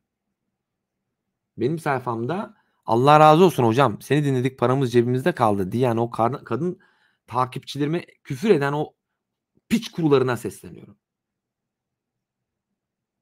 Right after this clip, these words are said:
Sizi unutmadım. Allah sizin rızkınızı tıkasın. Hırs versin size böyle.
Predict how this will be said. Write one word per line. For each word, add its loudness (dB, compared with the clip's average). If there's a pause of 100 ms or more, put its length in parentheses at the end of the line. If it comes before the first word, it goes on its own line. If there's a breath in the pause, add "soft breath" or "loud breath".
(680)
Sizi -10
unutmadım. -6 (800)
Allah -4
sizin -6 (340)
rızkınızı -2
tıkasın. -14 (2500)
Hırs -4
versin -4
size -8
böyle. -10